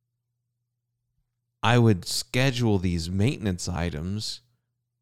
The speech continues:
and plan for that. And what made it so difficult? Several factors. Number one, my bosses were all unavailable because they were at meetings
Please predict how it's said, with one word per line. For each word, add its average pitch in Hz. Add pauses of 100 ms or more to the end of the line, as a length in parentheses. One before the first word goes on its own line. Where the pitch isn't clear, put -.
(480)
and 101
plan 117
for 101
that. 113
And 95
what 117
made 113
it -
so 98
difficult? 95 (1400)
Several 107
factors. 92 (1000)
Number 120
one, 120 (2750)
my 113
bosses 113
were 98
all 113
unavailable 113
because 98
they 104
were 107
at 92
meetings 85